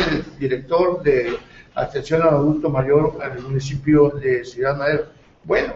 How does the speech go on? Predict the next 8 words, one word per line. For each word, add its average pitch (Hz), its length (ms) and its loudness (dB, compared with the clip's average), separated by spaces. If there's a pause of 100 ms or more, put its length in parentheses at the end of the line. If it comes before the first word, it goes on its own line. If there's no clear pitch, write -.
hemos 147 300 -2
hablado 156 520 6
de 127 80 -10
algunas 139 280 -6
cuestiones 143 380 -16
que 139 40 -20 (120)
están 143 120 -18
generándose. 175 640 0